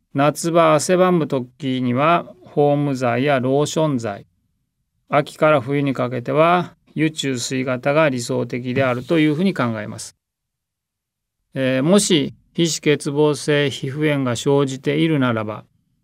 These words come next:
早めの抗炎症をも、お、目的としたステロイド外用薬の併用も、お、考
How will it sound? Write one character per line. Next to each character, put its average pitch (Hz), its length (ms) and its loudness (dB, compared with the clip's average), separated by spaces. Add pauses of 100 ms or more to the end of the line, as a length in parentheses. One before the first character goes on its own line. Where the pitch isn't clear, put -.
(280)
早 160 320 2
め 165 160 0
の 170 200 2
抗 156 300 4
炎 143 280 2
症 143 680 0 (180)
を 180 120 4
も、 135 600 4
お、 123 40 2
目 131 260 -2
的 139 260 -4
と 143 180 -2
し - 120 -10
た 175 320 2 (240)
ス - 160 -16
テ 175 120 6
ロ 180 140 6
イ - 20 2
ド 170 100 4
外 160 220 4
用 160 120 4
薬 147 240 2
の 147 80 0
併 139 320 0
用 135 200 2
も、 156 600 2
お、 123 40 -6
考 131 120 -4